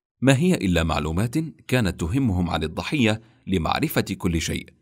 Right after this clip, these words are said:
عن أعضائها وفصيلة دمها، ليكتمل ملفها حتى يأتي ويأخذ كل أعضائها. قد تدخل هذه القصة في دائرة صدق أو لا تصدق، لكنها قصة حقيقية واقعية،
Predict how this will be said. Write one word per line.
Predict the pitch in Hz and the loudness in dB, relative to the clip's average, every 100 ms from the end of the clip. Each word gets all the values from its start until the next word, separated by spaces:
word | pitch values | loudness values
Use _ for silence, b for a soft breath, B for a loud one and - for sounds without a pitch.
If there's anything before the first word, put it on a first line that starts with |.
| _ - | _ -10
عن | 78 | -8
أعضائها | - 82 85 120 95 90 82 80 b b | -4 -4 2 4 4 2 0 -4 b b
وفصيلة | 165 - 87 117 82 | -8 -4 -2 0 0
دمها، | 80 87 127 85 73 - _ _ _ | 0 0 0 0 -2 -10 _ _ _
ليكتمل | 80 78 - - 104 87 76 | -8 -8 -8 -2 0 2 0
ملفها | 85 127 - 90 87 80 b b | 0 -2 -2 0 0 -2 b b
حتى | - 120 123 | -8 -2 0
يأتي | 120 - - 113 | 0 -4 0 0
ويأخذ | 78 82 - - 95 | 2 0 -2 -2 -2
كل | 87 90 151 | 0 0 0
أعضائها. | 117 80 76 76 64 71 - _ _ _ | 0 -2 -2 -4 -4 -10 -14 _ _ _
قد | 156 | 0
تدخل | - 196 - | 2 2 4
هذه | 110 107 113 92 | 4 4 2 0
القصة | 82 131 - 113 104 b b | 0 -2 2 0 -2 b b
في | 104 | 0
دائرة | 82 - 143 110 - | 2 0 0 0 0
صدق | - 117 101 - - - | 0 -2 -2 -4 -4 -2
أو | 113 87 | 0 0
لا | 85 | -2
تصدق، | 92 120 - 76 - - - _ _ _ _ | -2 -4 -6 -8 -14 -16 -20 _ _ _ _
لكنها | - - 85 73 78 | -16 -6 -2 -2 -4
قصة | - 110 87 - | -6 -4 -4 -6
حقيقية | 78 - - 92 147 110 101 | -8 -8 -6 -4 -2 0 2
واقعية، | 107 92 90 123 120 107 90 | 2 2 2 0 0 -2 -4